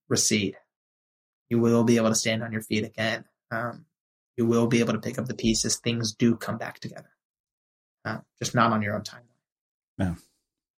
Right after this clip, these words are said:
Speaker 2: Well, speaking of things coming back together, uh, what have the last couple of years been like after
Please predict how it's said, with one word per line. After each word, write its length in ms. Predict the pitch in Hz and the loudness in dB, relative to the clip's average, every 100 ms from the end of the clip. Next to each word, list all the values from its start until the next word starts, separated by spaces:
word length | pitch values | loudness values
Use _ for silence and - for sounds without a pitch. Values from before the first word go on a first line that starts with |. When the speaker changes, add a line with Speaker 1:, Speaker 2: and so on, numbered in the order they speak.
| _ _ _ _ _ _ _ _ - | _ _ _ _ _ _ _ _ 8
Speaker 2:
Well, 200 | 127 - | 8 6
speaking 400 | - - 202 170 | -8 -4 4 8
of 180 | 110 87 _ _ | 8 6 _ _
things 280 | - 107 104 | 6 6 6
coming 260 | - 101 92 | 4 4 6
back 220 | 92 85 | 4 0
together, 480 | 85 85 80 85 82 _ _ _ | -4 -4 -2 -4 -8 _ _ _
uh, 320 | 95 87 80 85 - _ _ _ | -2 2 2 0 -4 _ _ _
what 420 | 104 110 170 - _ _ _ _ | 8 8 8 4 _ _ _ _
have 400 | - - 131 117 | -2 4 6 6
the 100 | 95 | 4
last 280 | 92 85 - | 4 4 2
couple 180 | 95 - | -2 2
of 60 | |
years 160 | 85 82 | 2 2
been 160 | 78 87 | 2 2
like 180 | 85 | 4
after 380 | 87 87 - 87 | 2 0 0 -2